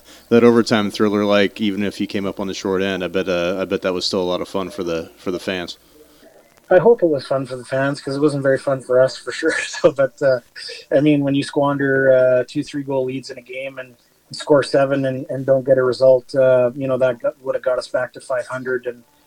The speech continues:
Speaker 2: and, uh, start our B C swing the right way. But, uh, you know, we gutted it out and we got a point out of it. And,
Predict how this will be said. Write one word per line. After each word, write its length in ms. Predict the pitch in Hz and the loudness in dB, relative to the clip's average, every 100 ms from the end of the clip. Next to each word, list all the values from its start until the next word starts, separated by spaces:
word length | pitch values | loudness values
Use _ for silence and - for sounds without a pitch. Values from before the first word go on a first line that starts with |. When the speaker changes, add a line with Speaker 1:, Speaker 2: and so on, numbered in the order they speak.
| _ _ - | _ _ -6
Speaker 2:
and, 320 | 127 123 120 | -4 -2 0
uh, 200 | 120 117 | 2 2
start 260 | - 135 | 2 4
our 80 | 123 | 4
B 180 | 123 120 | 2 -2
C 220 | 120 131 | -4 -8
swing 320 | 120 135 131 | -6 -4 -4
the 80 | 123 | 0
right 180 | 123 123 | 0 0
way. 220 | 120 131 | 0 0
But, 300 | 127 123 - | 2 0 2
uh, 180 | 135 127 | 2 4
you 160 | 127 135 | 2 2
know, 240 | 127 127 - | 2 0 -4
we 420 | 131 127 123 123 | -6 -2 0 -2
gutted 360 | 123 135 135 131 | 0 2 2 0
it 80 | 127 | 4
out 320 | 127 156 - | 4 2 -2
and 140 | 135 | -12
we 80 | 123 | -4
got 140 | 127 | -2
a 40 | 120 | -2
point 340 | - 135 139 | -2 -6 -2
out 120 | 131 | 0
of 120 | 131 131 | 0 -2
it. 220 | 143 - | -8 -8
And, 160 | 123 | -12